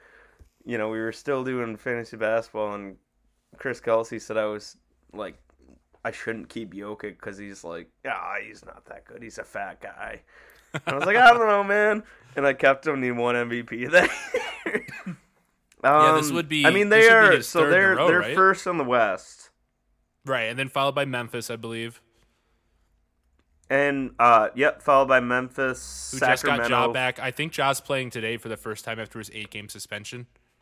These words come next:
Speaker 1: Which is crazy.
Speaker 2: What did he get suspended for? For going to a strip club?
Speaker 1: Uh, he had a gun. He held a gun on I G Live, and
Speaker 2: Oh.
Speaker 1: the,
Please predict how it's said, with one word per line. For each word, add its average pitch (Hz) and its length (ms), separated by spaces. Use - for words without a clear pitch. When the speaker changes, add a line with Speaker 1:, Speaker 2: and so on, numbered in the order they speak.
Speaker 1:
Which 135 220
is 170 120
crazy. 131 680
Speaker 2:
What 127 100
did 175 60
he 240 60
get 320 140
suspended 262 400
for? 269 280
For - 140
going 175 200
to 190 80
a 160 60
strip 170 240
club? 240 280
Speaker 1:
Uh, 123 420
he 127 160
had 165 100
a 151 60
gun. 113 720
He 123 80
held 131 180
a 123 40
gun 123 280
on 110 440
I 120 160
G 123 240
Live, 110 800
and 107 580
Speaker 2:
Oh. 110 300
Speaker 1:
the, 156 260